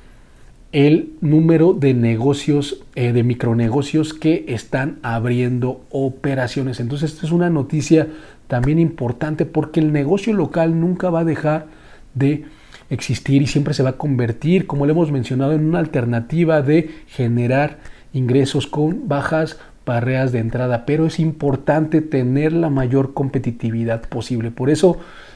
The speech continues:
la intención también de este canal de dotarles de las estrategias, dotarles de información de valor para que ustedes puedan aplicar,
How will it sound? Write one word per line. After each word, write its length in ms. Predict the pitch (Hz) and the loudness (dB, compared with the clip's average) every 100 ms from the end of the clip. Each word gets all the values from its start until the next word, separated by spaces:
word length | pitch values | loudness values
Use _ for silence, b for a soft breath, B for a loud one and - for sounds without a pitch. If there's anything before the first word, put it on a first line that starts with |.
| B | B
la 80 | - | 0
intención 520 | 143 123 127 120 175 | 2 4 2 6 4
también 280 | 165 151 151 | 4 2 2
de 60 | 156 | 0
este 180 | 160 156 | -4 -6
canal 380 | 135 139 156 | -6 -4 0
de 180 | 151 165 | 4 4
dotarles 800 | 180 143 131 - 151 160 175 147 | 4 2 2 2 0 2 2 2
de 80 | 147 | 0
las 200 | 127 - | -2 -6
estrategias, 800 | 123 131 - 143 143 151 143 - B - | -8 -8 -6 -6 0 2 0 -2 B -6
dotarles 520 | 131 - 185 180 196 | -4 0 2 6 6
de 80 | 151 | 4
información 720 | 135 143 135 127 120 156 180 | 0 0 -2 -2 0 0 4
de 100 | 180 | 4
valor 380 | 147 147 208 185 | 4 4 2 2
para 200 | 170 143 | -2 -2
que 80 | 131 | -2
ustedes 240 | - 156 | 0 0
puedan 240 | 156 160 | 0 0
aplicar, 540 | 151 127 120 120 135 | -2 -4 -6 -4 -4